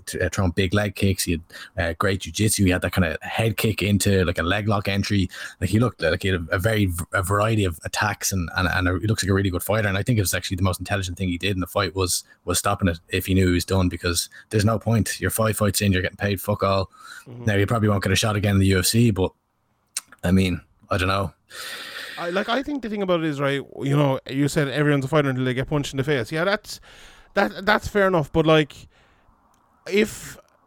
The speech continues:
Speaker 2: uh, any fighter in the world, I, I bet you, like, who, name someone, uh, I don't know, Con-, uh, Conor McGregor. If he got punched in the face when he was fucking seventeen <laughs> and someone beat the shit out of him before he'd ever try, well, maybe not, maybe 'cause he was boxing. But anyway, let's say someone,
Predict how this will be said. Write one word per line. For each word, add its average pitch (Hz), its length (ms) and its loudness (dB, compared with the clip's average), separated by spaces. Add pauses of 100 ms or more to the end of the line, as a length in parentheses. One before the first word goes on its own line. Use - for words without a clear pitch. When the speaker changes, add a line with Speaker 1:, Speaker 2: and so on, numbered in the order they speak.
(140)
Speaker 2:
uh, - 60 -8 (160)
any 214 220 0
fighter 185 280 6
in 170 80 6
the 160 80 6
world, 139 320 8
I, 165 200 0
I - 40 2
bet 226 220 2
you, 208 80 0
like, 165 400 0
who, 151 260 -6 (520)
name 147 220 -4
someone, 107 380 -10 (100)
uh, 110 300 -4
I 131 80 -4
don't 113 140 -6
know, 101 40 -12
Con-, 190 300 2
uh, - 20 -6
Conor 160 300 0
McGregor. 110 280 0
If 165 120 0
he 220 120 2
got 190 220 2
punched 170 260 2
in 156 60 -6
the 156 80 -2
face 147 300 2
when 139 100 -2
he 139 120 0
was 127 100 -4
fucking 131 400 -4 (400)
seventeen 147 640 4 (100)
<laughs> - 120 -6
and 262 120 4
someone 180 300 4
beat 165 160 2
the 165 80 -2
shit 151 80 -4
out 165 100 6
of 156 60 2
him 143 80 -4
before 156 260 2
he'd 151 140 2
ever 147 100 0
try, 156 140 -2
well, 160 220 0
maybe 156 260 -4
not, 135 160 -2 (220)
maybe 139 120 0
'cause 143 140 0
he 143 80 2
was 139 100 0
boxing. 131 360 -2
But 180 160 -2
anyway, 196 240 0
let's 196 160 2
say 214 100 2
someone, 170 300 0